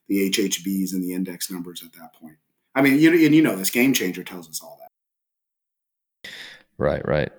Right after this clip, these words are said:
Speaker 2: I love that. So let's, let's rewind a little bit. So you've really outlined most of the fall for us,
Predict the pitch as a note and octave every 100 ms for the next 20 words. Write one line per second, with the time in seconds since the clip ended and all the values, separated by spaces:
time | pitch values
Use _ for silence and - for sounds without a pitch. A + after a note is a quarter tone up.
0 | - F2+ F2+ E2 E2 - - - - -
1 | - - C3+ A#2+ G2+ - - - - -
2 | - - - A#2 C3+ - - C3+ - D3
3 | A2+ G#2+ G2 G2 F#2 F#2+ F#2 G2+ F#2 C#3
4 | F3 F#2 F2 F#2+ F2 F2+ F2 E2 D#2+ -
5 | - F2+ B2+ - E2 - G2 F#2 E2 -
6 | F#2+ D#2+ D#2 - -